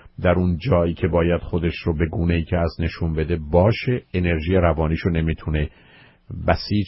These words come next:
کنه و جمع کنه، نمیتونه رو متوجه و متمرکز کنه. بنابراین هم کارش رو به صورتی که می‌تونه انجام بده انجام نمیده، همچون در درون خودش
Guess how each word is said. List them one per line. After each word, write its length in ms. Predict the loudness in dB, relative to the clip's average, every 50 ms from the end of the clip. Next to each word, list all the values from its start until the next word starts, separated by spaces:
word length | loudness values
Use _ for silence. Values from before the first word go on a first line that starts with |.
| -4 -2
کنه 200 | 0 0 2 2
و 120 | 2 0
جمع 420 | 0 2 2 4 4 4 4 2 0
کنه، 280 | 0 0 0 2 2
نمیتونه 400 | 2 2 0 0 -2 -2 0 0
رو 140 | 2 2 2
متوجه 520 | 2 0 -2 0 -2 0 -2 2 0 2 2
و 80 | 4
متمرکز 640 | 2 2 0 0 2 2 2 0 0 0 -4 -4 0
کنه. 180 | 2 2 4 4
بنابراین 540 | 4 4 4 4 4 4 4 4 2 2 0 -4 -14 -20 -20 -20 -20 -20 _ _
هم 380 | 2 4 6 6 4 4 0 -4 -12 -16 _
کارش 340 | 0 4 4 6 6 4 2 0 0
رو 160 | 2 2 2 2 -2 -10 -4 -2
به 80 | -2
صورتی 440 | -2 0 -2 0 2 2 2 0 -2
که 120 | -2 0
می‌تونه 400 | 0 0 0 -2 -2 0 0 2
انجام 360 | 2 2 2 2 2 2 4 2
بده 180 | 2 2 4
انجام 400 | 2 2 4 4 2 2 2 2
نمیده، 240 | 0 0 2 2 2
همچون 380 | 2 2 0 0 0 0 0 2
در 160 | 4 4 4
درون 480 | 2 2 2 2 4 4 4 4 2
خودش 420 | 2 2 0 2 2 0 0 -2